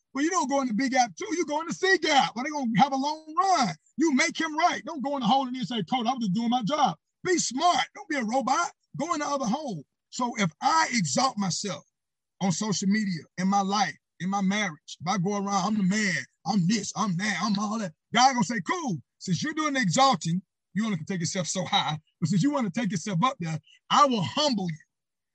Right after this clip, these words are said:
But if I humble myself, then God will exalt me. And that's what happened literally to him. He was on the cross, beat, buried, humbled, but then he was exalted when he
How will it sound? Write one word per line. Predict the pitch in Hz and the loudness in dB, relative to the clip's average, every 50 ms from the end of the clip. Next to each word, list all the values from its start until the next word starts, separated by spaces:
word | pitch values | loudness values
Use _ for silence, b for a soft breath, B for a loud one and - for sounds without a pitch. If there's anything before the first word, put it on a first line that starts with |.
| _ _ _ | _ _ _
But | 143 175 175 | -8 -8 -8
if | 143 120 | -4 -4
I | 196 180 156 | -4 -4 -4
humble | - - 240 349 381 277 233 | -2 -2 -2 -2 0 0 0
myself, | 190 170 151 - - - - 123 110 - - _ _ _ _ _ _ _ _ _ _ _ | 0 0 -2 -6 -8 -8 -8 -12 -14 -16 -18 _ _ _ _ _ _ _ _ _ _ _
then | 170 180 185 156 | -6 -4 -2 -2
God | 185 196 208 214 196 175 | 2 2 2 2 2 0
will | 175 165 | -4 -6
exalt | 156 151 - - - - 220 - - - | -6 -8 -8 -4 0 0 0 0 -2 -8
me. | 135 120 110 - _ _ _ _ _ _ _ _ _ - | -14 -16 -16 -18 _ _ _ _ _ _ _ _ _ -4
And | 156 151 | -2 0
that's | 156 208 220 170 - | 2 0 0 -2 -4
what | 151 - | -8 -10
happened | - - 202 208 156 - 151 147 147 | -4 -2 -2 -2 -2 -4 -8 -4 -2
literally | 160 220 339 - 170 160 | -2 -2 -2 -2 -4 -4
to | 147 131 | -4 0
him. | 127 214 233 - - _ _ _ _ _ _ _ _ _ | 0 0 0 0 -8 _ _ _ _ _ _ _ _ _
He | - 170 262 285 | -2 -2 0 0
was | 254 208 180 156 - _ - | 0 0 -2 -2 -4 _ -4
on | 185 233 262 269 | -4 -2 -2 -4
the | 269 208 | -6 -8
cross, | - - - 208 175 165 151 160 156 - _ _ _ 143 135 | -8 -8 -8 -6 -6 -6 -8 -10 -12 -16 _ _ _ -8 -2
beat, | - 220 240 240 240 - _ _ _ _ _ _ _ _ _ _ _ | 2 4 4 4 2 0 _ _ _ _ _ _ _ _ _ _ _
buried, | 139 127 220 254 240 185 143 131 - - _ _ _ _ _ _ _ _ _ _ _ | -4 -2 0 0 0 -2 -4 -8 -14 -18 _ _ _ _ _ _ _ _ _ _ _
humbled, | - 214 254 277 220 165 151 120 - _ _ _ _ _ _ _ - | -2 0 2 2 2 2 0 -4 -10 _ _ _ _ _ _ _ -6
but | 160 156 | -2 0
then | 196 190 | 2 2
he | 196 | 2
was | 196 170 156 | 2 0 -2
exalted | 165 147 123 110 202 220 226 196 - 190 - | -2 -4 -6 -4 -4 -2 -2 -4 -6 -8 -6
when | 156 151 | -2 -2
he | 170 175 156 | -2 -2 -4